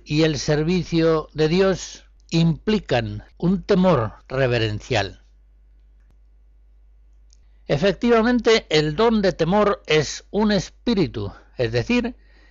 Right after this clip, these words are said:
es un hábito sobrenatural por el que el cristiano, por obra del Espíritu Santo, teme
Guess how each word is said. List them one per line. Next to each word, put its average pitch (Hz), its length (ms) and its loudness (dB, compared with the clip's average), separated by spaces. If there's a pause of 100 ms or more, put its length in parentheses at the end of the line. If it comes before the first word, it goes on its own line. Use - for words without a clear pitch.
(160)
es - 420 0 (360)
un 151 280 -2 (140)
hábito 208 500 2
sobrenatural 139 1080 0 (300)
por 127 180 0
el 120 240 0
que 131 100 -4
el 117 160 -4
cristiano, 202 800 -2 (720)
por 131 180 2
obra 170 360 4
del 123 120 0
Espíritu 131 520 -4
Santo, 208 560 -2 (760)
teme 190 640 2